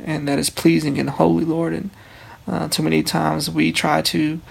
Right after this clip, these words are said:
live by our own Bibles, by our own ways and our own wills. And I just pray that, um, as we come into hardships, as we come into everyday life, Lord, we would do a good job of placing our faith in you, um, and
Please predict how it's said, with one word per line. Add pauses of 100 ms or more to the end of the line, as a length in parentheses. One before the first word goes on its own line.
(340)
live
by
our
own
Bibles,
by
our
own
ways
and
our
own
wills. (520)
And
I
just
pray
that,
um, (600)
as
we
come
into
hardships,
as
we
come
into
everyday
life,
Lord,
we
would
do
a
good
job
of
placing
our
faith
in
you, (600)
um, (240)
and